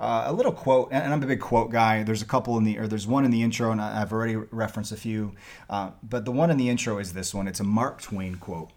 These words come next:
It's called, "There are two types of speakers, those who are nervous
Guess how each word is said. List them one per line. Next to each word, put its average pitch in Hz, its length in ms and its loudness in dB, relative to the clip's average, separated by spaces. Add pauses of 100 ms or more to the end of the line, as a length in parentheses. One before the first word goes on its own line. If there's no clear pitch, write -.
(120)
It's 110 160 -10
called, 104 400 -6 (720)
"There 110 140 -4
are 98 40 -4
two 175 260 -6
types 117 380 -4
of 101 100 -10
speakers, - 680 -10 (300)
those 110 260 -6
who 143 140 -8
are 175 80 -4
nervous 110 680 -2